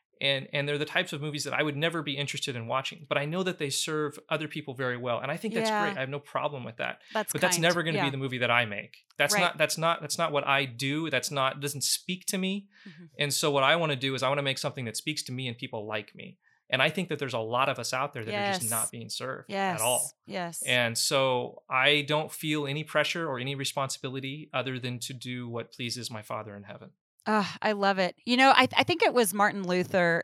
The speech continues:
Speaker 2: who, I, I, I, I don't know if this is, like, a real conversation that happened, but it was
Speaker 1: Mm-hmm.
Speaker 2: a shoemaker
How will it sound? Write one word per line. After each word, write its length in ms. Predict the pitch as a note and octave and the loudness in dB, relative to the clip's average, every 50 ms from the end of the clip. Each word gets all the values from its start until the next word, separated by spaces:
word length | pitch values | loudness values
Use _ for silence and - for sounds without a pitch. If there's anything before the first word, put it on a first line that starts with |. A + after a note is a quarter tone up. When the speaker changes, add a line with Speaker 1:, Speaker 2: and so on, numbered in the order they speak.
| - G3+ | 2 4
Speaker 2:
who, 320 | A3+ G3 F#3+ F#3+ F#3 F#3 - - - - - - - - - _ - | 4 6 6 6 4 2 0 -4 -14 -18 -18 -18 -18 -20 -16 _ -8
I, 80 | - - - _ - | -8 -8 -6 _ 0
I, 120 | - - - - - - - - - - - - | 0 0 -2 -6 -18 -20 -20 -20 -20 -14 -6 -2
I, 180 | A#3 G3+ G#3 - - A3 A3+ - - | 0 0 0 0 0 0 0 2 4
I 80 | - | 6
don't 140 | C4 C#4+ C4+ | 6 6 6
know 140 | B3 B3 A#3 | 8 8 8
if 120 | A3 - | 6 6
this 180 | - A3 G#3 - | 4 0 2 2
is, 300 | G#3+ G3 F3 - - - _ _ _ _ - | 2 2 2 2 0 -2 _ _ _ _ -4
like, 180 | F3 F#3 F3+ - | -4 -4 -2 0
a 100 | - G3+ F#3 | 2 2 4
real 240 | F#3+ G#3 G3 F#3+ | 4 4 4 4
conversation 600 | G3 - A#3+ A3 G#3 G#3 - A3+ G#3+ G#3 - A3 | 2 2 -2 -2 0 0 2 2 2 2 2 0
that 80 | G#3+ G3 | 0 2
happened, 320 | G#3+ G#3+ G#3 A3 A3 G#3 - - - - - - | 2 2 2 0 -4 -6 -6 -12 -14 -12 -12 -12
but 460 | - A3 F#3+ B3+ B3 A#3 A#3 A3 - _ - | -2 4 8 10 10 10 10 8 4 _ 6
it 160 | A3+ A3+ A3+ | 6 6 6
was 180 | A3+ A3 G#3 F#3+ | 6 4 6 6
Speaker 1:
Mm-hmm. 140 | A3 F3+ | 6 6
Speaker 2:
a 40 | G#3 | 8
shoemaker 880 | G3+ - - - F4 F4+ C#4+ A#3+ G3 F#3 - - F#3+ F3+ F#3 A3+ C#4 | 8 8 8 8 8 6 6 4 2 2 2 2 2 2 2 0 -2